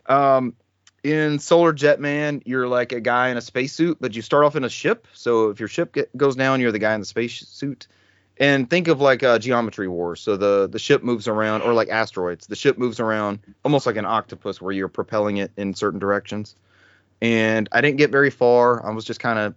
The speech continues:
making sure the games I purchased worked, essentially. But that one's, like, five bucks. These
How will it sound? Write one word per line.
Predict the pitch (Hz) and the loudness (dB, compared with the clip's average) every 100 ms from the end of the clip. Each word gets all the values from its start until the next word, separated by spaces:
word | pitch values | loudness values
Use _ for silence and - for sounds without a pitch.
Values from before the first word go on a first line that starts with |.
| - | -8
making | 113 110 | -8 -8
sure | - 113 101 | -6 -4 -4
the | 107 | -6
games | 95 92 | -8 -6
I | 85 | -8
purchased | 82 90 82 76 | -8 -10 -10 -10
worked, | 80 95 87 80 | -2 0 0 -6
essentially. | 76 85 - 82 87 _ _ _ _ _ _ | -12 -10 -8 -10 -10 _ _ _ _ _ _
But | 107 | 0
that | 131 139 | 2 4
one's, | 156 | 2
like, | 165 | 0
five | - 123 135 | 0 0 0
bucks. | 123 123 - - - _ | 0 -2 -2 -14 -20 _
These | 147 175 | -10 -10